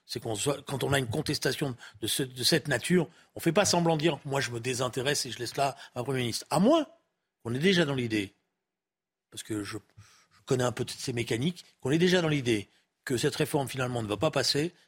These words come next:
et qu'on veut pas trop se salir pour pouvoir après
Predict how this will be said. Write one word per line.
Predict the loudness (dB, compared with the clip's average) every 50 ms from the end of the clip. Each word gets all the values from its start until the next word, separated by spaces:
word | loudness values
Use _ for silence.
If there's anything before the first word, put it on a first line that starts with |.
| _ -12
et | -6
qu'on | -2 -2
veut | 0
pas | 2 2 0
trop | 0 0 0 2
se | 2 2
salir | 2 2 0 0 -4 -6 -8 _ _ _ _ _ _ _ _ _ _ _ -20 -20 -20 _ _ _ _ _ _ _ _ _
pour | -6 -6 -4
pouvoir | -2 2 2 2 2 4
après | 0 0 2 4 4 4 4 2 -2